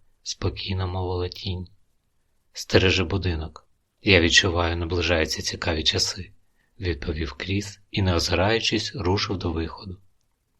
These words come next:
Навряд темний співрозмовник зрозумів, що має на увазі його господар,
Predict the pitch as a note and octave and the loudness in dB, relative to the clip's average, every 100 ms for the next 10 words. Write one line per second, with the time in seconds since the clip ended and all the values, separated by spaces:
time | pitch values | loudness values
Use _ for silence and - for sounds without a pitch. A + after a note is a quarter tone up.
0 | _ _ - G#2+ G2 G#2+ F3+ - F#2+ E2+ | _ _ 0 6 8 8 4 2 0 2
1 | E2+ - G2+ F#2 F2 G2+ C3+ A#2+ F2 F2+ | -2 0 0 2 0 2 2 2 2 4
2 | G2 A2+ D3+ F#3 - F#2+ E2+ F2 E2+ D#2+ | 4 4 4 4 4 4 2 2 0 2
3 | E2 F#2+ D#2+ D#2+ D#2 D#2+ - A#2 A#2 - | 2 4 4 2 2 -4 0 2 2 -2